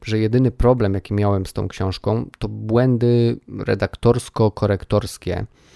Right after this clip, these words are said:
bo znalazłem sporo, czyli tak około kilkudziesięciu na sześćset stron książki. Literówek, powtórzeń, nie takich odmian wyrazów, jakie powinny być i tak dalej.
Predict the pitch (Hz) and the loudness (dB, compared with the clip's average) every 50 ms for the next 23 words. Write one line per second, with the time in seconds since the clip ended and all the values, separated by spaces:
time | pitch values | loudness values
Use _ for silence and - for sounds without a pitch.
0 | - - - _ _ - 117 117 110 127 123 127 131 120 131 127 120 110 - - | -20 -20 -20 _ _ -4 -4 -2 2 2 4 4 4 4 4 2 2 0 -2 -8
1 | - - 127 110 101 - - - - - _ _ _ - - 120 117 117 110 110 | -2 2 4 4 4 2 -2 -8 -12 -18 _ _ _ -8 -4 -2 -2 0 -2 -4
2 | - _ _ _ _ _ - - - - - 110 - - 120 120 113 104 - - | -6 _ _ _ _ _ -10 -10 -10 -8 -10 -8 -2 2 4 4 4 2 0 -4
3 | - 123 117 - _ - - - 123 120 113 113 113 107 - - 139 143 151 143 | -2 -2 -2 -2 _ -12 -4 -2 -2 -2 0 0 -2 -2 2 2 4 4 4 4
4 | 135 - - - 139 139 139 139 139 143 - - - 113 107 107 107 110 110 117 | 2 -2 -4 0 4 4 6 6 6 4 2 -2 -4 -2 0 2 2 2 2 0
5 | 123 - - - - - 123 123 - - 120 - - - - 110 110 107 104 - | -2 -4 -10 -8 0 2 2 2 2 0 -2 -2 -2 -8 -2 0 0 0 0 -2
6 | - - 101 98 95 - - - - 76 - _ _ _ _ _ _ _ _ _ | -4 -2 -2 -2 -2 -4 -8 -14 -14 -16 -16 _ _ _ _ _ _ _ _ _
7 | _ - - 143 165 156 - 127 123 123 113 110 117 113 110 107 - - - - | _ -6 -2 -2 0 4 4 6 6 6 4 4 4 2 2 2 -2 -6 -14 -4
8 | - 139 131 - - - 113 104 104 107 107 104 107 110 104 - - - - - | -4 -4 -4 -4 -4 -2 -2 0 0 0 0 0 0 -2 -6 -10 -18 -20 -20 -20
9 | - - - 113 113 120 127 127 127 120 - - 123 - - - - 135 139 135 | -20 -12 -6 -2 2 2 2 2 2 0 0 -2 -10 -10 -10 -2 4 4 4 4
10 | 120 117 107 104 101 107 107 104 101 98 107 95 - 104 - - 104 - 107 104 | 4 0 0 0 2 2 2 2 2 0 0 -4 -6 -6 -4 -4 -4 -4 0 2
11 | 113 120 120 117 113 107 104 110 101 - 101 - 104 101 101 101 90 90 92 95 | 4 4 4 4 4 2 2 0 -2 -2 -6 -6 -4 -4 -2 -2 0 -2 -2 -4
12 | - - | -6 -10